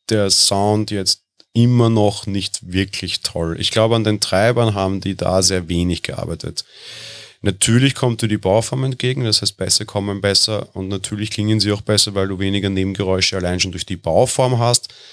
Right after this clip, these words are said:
Aber die technische Revolution quasi ist dieses A N C, was den Klang natürlich wesentlich verbessert, aber das ist eher ein Abfallprodukt.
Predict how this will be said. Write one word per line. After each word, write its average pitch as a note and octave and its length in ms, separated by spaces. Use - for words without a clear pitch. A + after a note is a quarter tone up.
Aber G#2 200
die A2 160
technische A#2+ 580
Revolution A2 880
quasi B2 400
ist A2+ 280
dieses G#2+ 240
A G2+ 200
N G2 80
C, A#2 240
was A#2+ 140
den A2+ 100
Klang G2+ 220
natürlich G2+ 420
wesentlich G#2+ 460
verbessert, G#2 560
aber G2+ 140
das G2 100
ist G2 180
eher G2 140
ein F#2+ 80
Abfallprodukt. A2 880